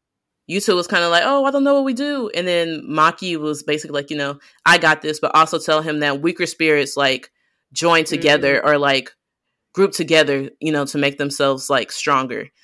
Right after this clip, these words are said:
Speaker 1: So then we see Maki being the badass that we know she is with her,
Speaker 2: Hello.
Speaker 1: um, her tool, and she, like, takes him out.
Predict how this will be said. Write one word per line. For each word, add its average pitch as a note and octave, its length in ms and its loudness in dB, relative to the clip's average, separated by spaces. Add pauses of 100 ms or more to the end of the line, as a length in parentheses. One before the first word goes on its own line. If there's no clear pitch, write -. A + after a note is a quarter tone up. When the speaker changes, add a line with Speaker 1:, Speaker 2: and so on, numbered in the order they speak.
(140)
Speaker 1:
So F3 120 -6
then E3+ 140 0
we G3+ 100 -2
see A3 220 -4
Maki E3+ 500 0
being D#3+ 460 -2
the D3 100 -4
badass F3 460 0
that E3+ 160 2
we F3 100 -2
know E3+ 180 2
she F3 220 -2
is D3+ 520 4 (340)
with G#3 160 -2
her, D#3+ 280 4
Speaker 2:
Hello. D3+ 60 -2
Speaker 1:
um, D#3+ 420 -4 (640)
her - 200 -8
tool, D#3 460 0
and C#3+ 120 -4
she, E3 160 -6
like, C#3 300 -2 (360)
takes E3+ 240 0
him F3 120 0
out. D3 340 2